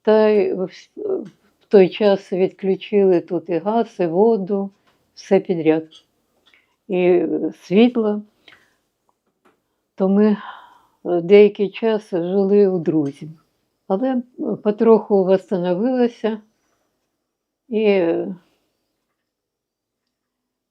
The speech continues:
як, е, час пройшов, то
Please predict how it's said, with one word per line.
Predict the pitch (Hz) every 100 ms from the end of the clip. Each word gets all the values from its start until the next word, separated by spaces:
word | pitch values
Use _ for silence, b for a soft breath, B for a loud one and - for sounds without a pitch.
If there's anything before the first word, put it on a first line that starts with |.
| 220
як, | 170 170 170 -
е, | 202 320 294 269 233 226 208 _ _ _ _
час | - 208 202 202
пройшов, | 208 196 - 240 214
то | - 165 160 156 -